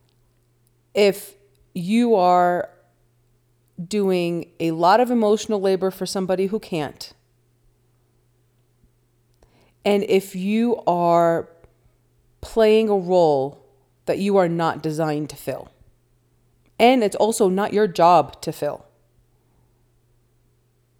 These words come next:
Because of the relationship dynamic you feel that you're responsible for. You may feel responsible for fulfilling that role, but is it actually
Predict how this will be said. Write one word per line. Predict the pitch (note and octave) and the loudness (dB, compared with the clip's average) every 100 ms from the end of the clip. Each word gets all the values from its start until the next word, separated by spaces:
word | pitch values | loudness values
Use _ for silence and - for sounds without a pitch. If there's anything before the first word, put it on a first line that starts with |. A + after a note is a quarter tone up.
| _ _ _ _ _ - | _ _ _ _ _ -10
Because | G3 A3 G3 | 2 4 4
of | E3+ | 0
the | E3+ | -2
relationship | F3+ G3 A3 A3+ G3+ F3+ | 2 2 2 0 -4 -2
dynamic | E3 D#3+ E3 E3+ F3+ | -2 -2 -2 -4 -6
you | F3+ | -6
feel | F#3 | -4
that | F3 C#3+ | -2 -2
you're | D#3 | -4
responsible | D3+ - G3 G3 F3+ E3 | -6 -4 -4 -4 -4 -6
for. | D#3+ D#3+ C#3 C#3 - - | -2 0 0 -2 -6 -8
You | - | 0
may | A#3+ C4 | 2 2
feel | C#4 B3 | 0 0
responsible | F#3+ - E4+ A4 - A#3+ | 0 0 2 2 4 2
for | - G3+ | 2 0
fulfilling | F#3 - G3 F#3 | -4 -2 0 0
that | E3+ | 2
role, | F3 F3+ | 2 2
but | F#3 - | 0 2
is | B3 | 0
it | B3+ - | 0 0
actually | A3+ A3+ - - G#3+ F3+ E3 D3 C#3+ | 4 4 2 -2 0 2 2 0 -4